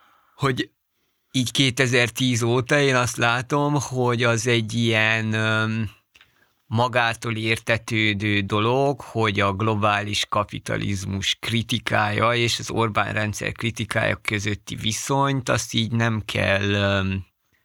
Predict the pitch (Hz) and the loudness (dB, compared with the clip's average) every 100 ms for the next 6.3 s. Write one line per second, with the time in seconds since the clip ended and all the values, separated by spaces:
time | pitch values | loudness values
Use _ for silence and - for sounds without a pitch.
0 | _ - 110 107 107 107 110 110 117 110 | _ -2 0 2 0 0 0 2 2 2
1 | 104 - - 104 95 113 131 135 127 123 | 0 0 -2 -4 -2 -2 0 2 2 0
2 | 127 113 120 120 113 107 110 101 107 107 | -2 0 0 0 0 0 0 0 0 2
3 | 104 104 110 101 101 - 107 98 95 104 | 2 2 2 0 0 -2 0 0 0 -2
4 | 95 104 98 - 98 - - - - - | -4 -2 -2 -2 -2 -2 -4 -4 -6 -2
5 | - 127 160 - - - - - - - | 0 0 -2 -8 -20 -18 -18 -18 -20 -4
6 | 117 113 113 | 0 2 2